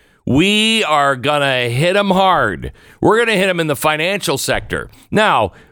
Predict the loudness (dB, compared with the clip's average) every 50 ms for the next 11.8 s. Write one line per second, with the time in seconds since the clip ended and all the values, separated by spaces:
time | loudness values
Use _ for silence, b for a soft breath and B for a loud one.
0 | B B 0 0 0 0 0 0 0 2 2 2 2 2 2 2 0 0 -2 -4
1 | -4 -2 0 0 0 -2 -2 -2 -2 0 0 0 -2 -2 -4 -6 -4 -2 -4 -2
2 | -2 -2 -2 -2 -4 -4 -4 -4 -4 -4 -4 -4 -4 -2 -2 -2 -2 -2 -4 -4
3 | -4 -2 0 0 0 0 -2 -2 -2 -2 -2 -2 -2 -2 -2 -2 -2 -2 -2 -2
4 | -2 0 0 0 -2 -4 -6 -12 -20 B B B B B B B B -4 -4 -2
5 | -2 0 0 0 0 0 0 0 0 0 0 -2 -2 -4 -2 -2 -2 -2 -2 -4
6 | -8 -10 _ _ _ _ -10 -6 -4 -2 0 0 0 0 0 0 -2 -2 -4 -6
7 | -6 -6 -6 -4 -4 -4 -6 -4 -2 0 0 2 2 2 0 0 0 -2 -2 -2
8 | -4 -2 -2 -2 -2 0 0 0 0 0 0 0 0 0 -2 -2 -4 -6 -6 -4
9 | -4 -4 -4 -4 -6 -8 -12 -12 B B B B B B B B B 0 0 0
10 | 0 0 0 -2 -2 -2 -2 -2 -2 -2 -2 -2 -2 -2 -2 -2 -4 -4 -4 -2
11 | 0 0 0 0 0 0 0 0 0 -2 -2 -2 0 0 -2 -4